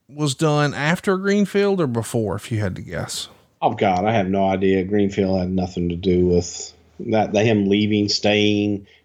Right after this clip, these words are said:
Speaker 2: going to the bathroom would have no, nothing on the decision, what, what would be done there.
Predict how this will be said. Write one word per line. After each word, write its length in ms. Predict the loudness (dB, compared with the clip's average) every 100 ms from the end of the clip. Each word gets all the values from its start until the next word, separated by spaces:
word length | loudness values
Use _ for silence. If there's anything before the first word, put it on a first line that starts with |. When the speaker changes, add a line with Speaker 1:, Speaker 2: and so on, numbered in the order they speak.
| -6
Speaker 2:
going 180 | -2 0
to 60 |
the 60 | 0
bathroom 520 | 2 2 0 -2 -4
would 120 | -2
have 160 | -4 -4
no, 520 | -2 0 2 0 -2 -10 _ _ _ _ _ _ _ _ _
nothing 320 | 0 2 4 4
on 160 | 4
the 80 | 2
decision, 640 | 0 0 2 0 0 -2
what, 160 | -2 -4 -8 _
what 240 | -4 0 2
would 100 | 2
be 120 | 2
done 240 | 4 4
there. 280 | 4 2 0